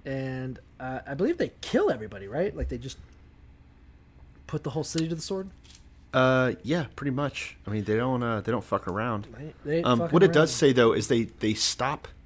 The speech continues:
Speaker 2: So when they take this land, this, uh, Amorite land, they stop at the border where the Ammonites begin. If you don't remember, uh, from the nineties,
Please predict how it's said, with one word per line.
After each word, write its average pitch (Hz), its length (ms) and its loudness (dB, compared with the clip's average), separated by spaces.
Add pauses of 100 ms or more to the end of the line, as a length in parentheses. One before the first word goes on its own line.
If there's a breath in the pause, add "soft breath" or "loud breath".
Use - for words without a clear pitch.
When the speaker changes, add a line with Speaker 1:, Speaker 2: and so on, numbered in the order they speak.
(140)
Speaker 2:
So - 160 -4
when 135 160 2
they 165 100 4
take - 280 -2
this - 180 -8
land, 85 320 -6
this, - 320 -6
uh, 82 320 -8 (400)
Amorite 95 400 -2
land, 82 300 -6
they 95 100 -4
stop - 580 -2
at 95 120 -6
the 101 80 -4
border 98 440 -2 (320 loud breath)
where 107 140 0
the 95 140 -4 (100)
Ammonites 85 540 -4
begin. 80 360 -10 (340 loud breath)
If - 140 -4
you 123 60 -2
don't 135 160 4
remember, 98 600 0
uh, 80 340 -4
from 107 200 -4
the 95 80 -2
nineties, 90 720 -4